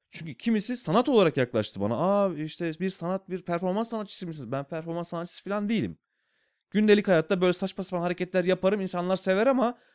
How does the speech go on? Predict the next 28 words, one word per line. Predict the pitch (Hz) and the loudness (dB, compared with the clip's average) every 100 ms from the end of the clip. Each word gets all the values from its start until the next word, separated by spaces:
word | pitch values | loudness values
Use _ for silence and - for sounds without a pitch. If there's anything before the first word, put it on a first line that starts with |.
| _ _ _ | _ _ _
bunu | - 151 185 214 - _ _ _ _ _ _ _ | -2 4 4 4 0 _ _ _ _ _ _ _
yayınlamam, | 101 127 165 170 165 165 170 113 | 4 6 8 6 6 6 4 2
görüntülemem | 131 151 151 160 156 165 160 | 4 4 2 2 4 2 2
ya | 151 | 2
da, | 156 156 - | 4 4 2
e, | 123 117 117 113 110 110 107 85 78 87 92 85 | -2 0 -2 -2 -4 -6 -6 -8 -8 -8 -10 -2
kamuya | 185 185 165 | 0 2 2
açık | 160 165 | 0 -6
bir | |
şekilde | - 170 233 | -6 0 0
paylaşmam. | 214 214 208 - 165 | 2 2 2 2 0
O | 156 156 | 2 0
benim | 170 175 | 0 0
arkadaşlarımla | 160 175 175 - 175 139 139 190 | -2 -4 -6 -4 -4 -4 -4 -4
onların | 185 180 127 143 - - 95 90 131 | -4 -2 -4 -4 -10 -14 -14 -14 -2
gönlünü | 170 165 170 | 0 2 0
etmek | 156 165 143 | -2 -6 -8
için | 143 | -6
yaptığım | 160 160 190 254 | -4 -4 -6 -10
şeylerdir | 330 - 247 196 | -10 -8 -6 -4
yani. | 104 90 80 80 76 _ _ - | -4 -4 -6 -10 -14 _ _ -10
Performans | - 151 175 175 175 | -4 -2 -2 -2 -2
diyorsanız | - 139 139 214 | -2 -4 -4 -2
evet, | 156 - | -2 -2
gerçek | - 139 - | -2 -4 -4
hayatta | 95 107 220 | -8 -8 -8
performans | 190 165 151 139 226 - | -4 -4 -4 -6 -6 -6
yapıyorum. | 180 175 95 | -4 -2 -2